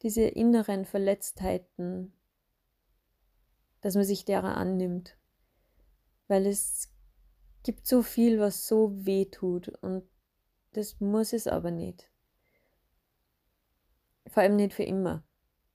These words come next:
Also es ist wirklich, du darfst hingehen und hinschauen und sagen, okay, es ist genug. Und dann darfst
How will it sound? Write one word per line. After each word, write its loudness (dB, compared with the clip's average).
Also -6
es -4
ist -6
wirklich, -4
du -6
darfst -2
hingehen 0
und -6
hinschauen -4
und -4
sagen, 0
okay, 0
es -2
ist -10
genug. -6
Und 0
dann 4
darfst -4